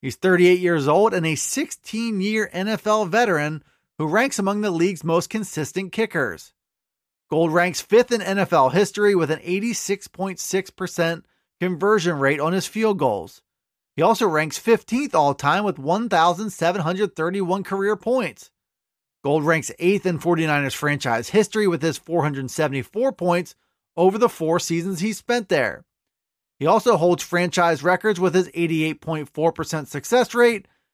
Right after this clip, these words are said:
and with a run of thirty-three consecutive makes. The deal Gould signed replaced an existing deal, and on one side it made his contract fully guaranteed for the next two years.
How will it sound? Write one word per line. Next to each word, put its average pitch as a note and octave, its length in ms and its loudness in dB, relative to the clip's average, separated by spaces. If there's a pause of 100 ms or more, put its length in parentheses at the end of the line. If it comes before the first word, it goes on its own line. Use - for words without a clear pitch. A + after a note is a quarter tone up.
(180)
and G3+ 200 0
with G#3+ 100 -6
a A#3 80 6
run G#3+ 220 4
of G#3 100 0
thirty-three G#3 760 -2
consecutive F3 680 0
makes. G3 500 -4 (640)
The C#3+ 80 -8
deal E3 280 4
Gould F#3 280 4
signed G3 360 0
replaced F#3+ 420 2
an F#3 120 -4
existing F3 560 -4
deal, D#3 400 0 (400)
and D3+ 140 -4
on D3 160 0
one F3+ 160 2
side G#3 300 2
it E3+ 100 2
made F3 200 2
his F3 180 2
contract F#3 480 -2
fully B3 400 -4
guaranteed A#3 760 -2
for D3 140 -8
the C#3 80 -2
next C3+ 240 -4
two C#3 160 -4
years. C#3 500 -4